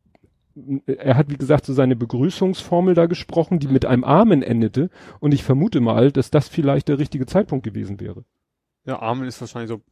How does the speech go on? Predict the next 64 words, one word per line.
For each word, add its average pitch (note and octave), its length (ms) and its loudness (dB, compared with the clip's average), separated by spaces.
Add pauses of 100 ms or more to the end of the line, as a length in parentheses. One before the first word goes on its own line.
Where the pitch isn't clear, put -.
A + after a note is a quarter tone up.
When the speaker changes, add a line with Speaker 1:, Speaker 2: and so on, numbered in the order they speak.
(300)
Speaker 2:
ist - 220 -18 (120)
<laughs> - 100 -14
Speaker 1:
Ja, F3 260 4
aber C#3+ 220 2 (180)
was D3 220 0
ich F3 120 -6
dann D#3+ 180 2
von D3+ 240 -4
ihm, F3+ 260 -4 (340)
genau C#3+ 380 2
wie D#3 80 -6
bei C3+ 80 0
unserem D#3+ 420 2
Gottesdienst, A#2+ 600 -6
nenne B2 160 0
ich's A2+ 120 -4
jetzt A#2+ 160 -4
mal, C#3+ 120 0
von C#3 180 -2
ihm D#3+ 140 -2
erwartet C3+ 420 0
hätte, B2 180 2
dass A#2+ 120 -6
er C#3+ 80 4
mal C#3 180 2
irgendwie D3 240 0
eine D3+ 80 4
Geste E3 400 4
macht. B2+ 280 -2
Das A2 120 -6
habe D3+ 100 0
Speaker 2:
Ja. - 40 -6
Speaker 1:
ich - 60 -4
in D#3 100 0
Gottesdiensten E3 540 -4
auch F#3+ 160 -2
schon E3+ 140 -4
gesehen, C3 180 -2
dass C3 100 -2
der C#3+ 80 -2
Speaker 2:
Ja, C3 60 -4
ja. D3+ 60 2
Speaker 1:
Pastor C3+ 200 -2
einfach E3+ 240 0
so E3+ 80 -4
mit D3+ 140 -2
beiden D#3 280 4
Händen D#3 400 0
so C#3+ 120 -2
eine D3 100 2
Bewegung C#3+ 380 0
nach C3+ 140 0
unten G3+ 420 0
macht F#3+ 240 0 (340)
und D3 160 -2
alle D#3 180 4
wissen, E3 200 -4
alles C#3+ 400 4
klar, B2+ 240 2
wir B2+ 100 2
setzen A#2 240 -4
uns G2+ 120 -12
jetzt G#2+ 120 -12
hin. G2 100 -16